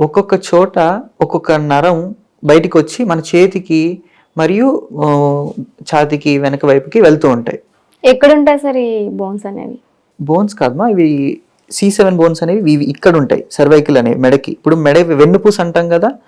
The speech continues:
Speaker 1: వెన్నుపూసకి కరెక్ట్గా ఎటు, ఇప్పుడు ఇది, ఈ ఎముకలు అనుకుందాం, ఈ ముందు భాగం ఎముకలు అనుకుందాం,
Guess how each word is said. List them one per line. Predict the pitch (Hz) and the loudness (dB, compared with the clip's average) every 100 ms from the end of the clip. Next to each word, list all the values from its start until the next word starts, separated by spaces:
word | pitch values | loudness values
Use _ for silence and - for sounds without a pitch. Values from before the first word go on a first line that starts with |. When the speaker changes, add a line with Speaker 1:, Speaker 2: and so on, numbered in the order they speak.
| _ _ | _ _
Speaker 1:
వెన్నుపూసకి | 139 160 208 220 208 202 196 185 175 226 240 240 _ - | 2 2 2 2 0 2 -2 -2 -6 -6 -6 -8 _ -4
కరెక్ట్గా | 165 165 - 208 180 180 190 - - _ 151 | -4 -2 0 2 4 2 0 -4 -14 _ 0
ఎటు, | 160 196 196 196 185 165 | 2 4 4 2 -2 -4
ఇప్పుడు | 156 147 | 0 2
ఇది, | 151 147 147 147 - | 2 2 2 2 0
ఈ | 147 165 | 2 4
ఎముకలు | 151 156 175 | 4 2 2
అనుకుందాం, | 147 127 123 123 123 _ _ _ _ _ 151 | 0 0 -4 -6 -14 _ _ _ _ _ -2
ఈ | |
ముందు | 147 156 | 0 0
భాగం | 170 165 170 | 4 4 4
ఎముకలు | 143 147 147 | 0 0 0
అనుకుందాం, | 131 - 135 - | -2 -6 -10 -10